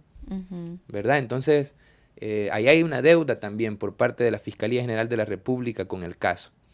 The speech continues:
Speaker 2: Eh, esperaríamos nosotros que las nuevas autoridades del Ministerio de Cultura,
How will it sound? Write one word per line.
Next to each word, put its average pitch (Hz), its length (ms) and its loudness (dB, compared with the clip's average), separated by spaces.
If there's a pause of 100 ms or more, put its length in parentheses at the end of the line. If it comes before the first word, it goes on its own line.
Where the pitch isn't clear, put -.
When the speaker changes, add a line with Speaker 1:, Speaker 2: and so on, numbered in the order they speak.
(1500)
Speaker 2:
Eh, 127 640 6 (1400)
esperaríamos 151 600 4
nosotros 170 500 -2
que 127 500 2
las 113 260 -6
nuevas 160 200 0
autoridades 147 480 2
del 127 120 -4
Ministerio 113 440 -2
de 143 100 0
Cultura, 139 600 -4